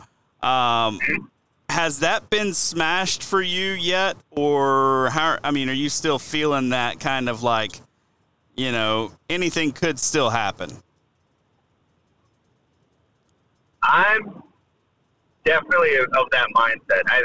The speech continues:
Speaker 2: I'm, you know, it is, it's, it's the first week of November, right? I, I think it's across the board,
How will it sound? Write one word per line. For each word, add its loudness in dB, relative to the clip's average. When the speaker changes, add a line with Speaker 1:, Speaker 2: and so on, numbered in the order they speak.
Speaker 2:
I'm, -2
you 2
know, 2
it 4
is, 2
it's, 0
it's -4
the -2
first 2
week 0
of 0
November, 2
right? 2
I, 0
I 2
think 0
it's -4
across 2
the -18
board, 4